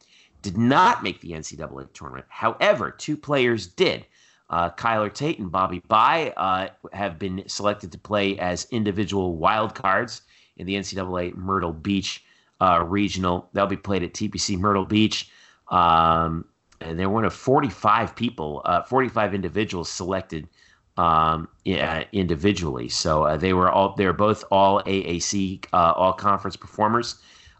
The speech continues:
Um, and, uh, uh, they will be, and those tournaments will take place May thirteenth through the fifteenth. So, uh, keep an eye on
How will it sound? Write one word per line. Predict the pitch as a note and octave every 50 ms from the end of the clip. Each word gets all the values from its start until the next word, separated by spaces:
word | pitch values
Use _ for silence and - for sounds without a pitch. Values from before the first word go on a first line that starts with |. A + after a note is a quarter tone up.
| _ _
Um, | G2+ G2 F#2+ F#2 F2+ F2+ F2 F2 F2 F2 E2+ E2 - _ _ _ _ _ _ _ _ _ _ _ _ _ _ _ _ - - _ _ _
and, | - G2+ G#2 G2+ G2+ G2 G2 G2 G2 F#2+ F2
uh, | G#2 G2 G2 G2+ G2+ G#2 G#2 F#2
uh, | G#2 G2 G2 G2
they | F2+ G2+ A2+ A2+
will | A2 G#2+ G#2
be, | F2 A2 G#2+ G#2 -
and | G2+ G2 G2 G2+ F#2+ -
those | - A2 A2 A2 G#2+ -
tournaments | - - - A2 G#2+ G#2 G2 F#2 -
will | F#2
take | - - G2+ F#2 -
place | - F#2+ F2+ F2 -
May | F2+ F2 E2+
thirteenth | - - G#2+ G#2 G2+ - - - G2+ G2 F2 - - - _ _ _ _ _ _ _ _ _ -
through | - - G#2 G2
the | F2+
fifteenth. | F2+ - - A2 F#2+ - - - - B1+ - - -
So, | - - - F2 D#2 D2 - - - - _ _ _ _
uh, | - D2 D2
keep | - - - G2+ G2+ G2+
an | F2+ F2 F2+ -
eye | - D#2 D2+ D#2 D#2 D#2 D#2 D2+ - _ _
on | - C2+ C2+ C#2 C#2 C2+ B1+ B1+ B1+